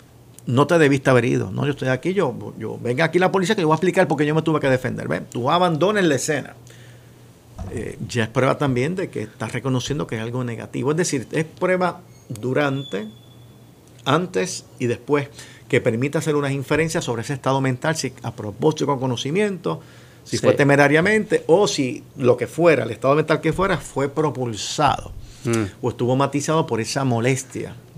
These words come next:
Speaker 1: que te dio de momento.
Speaker 2: Siempre me ha parecido bien curioso. Ah, no sé si has visto la película Minority Report.
Speaker 1: No, la de Tom Cruise, no, no.
Speaker 2: Vieja.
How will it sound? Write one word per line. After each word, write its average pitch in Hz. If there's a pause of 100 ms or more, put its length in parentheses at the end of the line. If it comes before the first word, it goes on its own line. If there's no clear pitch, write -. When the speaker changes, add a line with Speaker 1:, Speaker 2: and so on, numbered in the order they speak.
Speaker 1:
que 117
te 117
dio 123
de 127
momento. 110
Speaker 2:
Siempre 147
me 175
ha -
parecido 185
bien 170
curioso. 165
Ah, 143 (280)
no 135
sé 127
si -
has 151
visto 160
la 160
película 151
Minority 143
Report. -
Speaker 1:
No, 135
la 120
de 117
Tom 135
Cruise, 131
no, 107
no. - (100)
Speaker 2:
Vieja. 117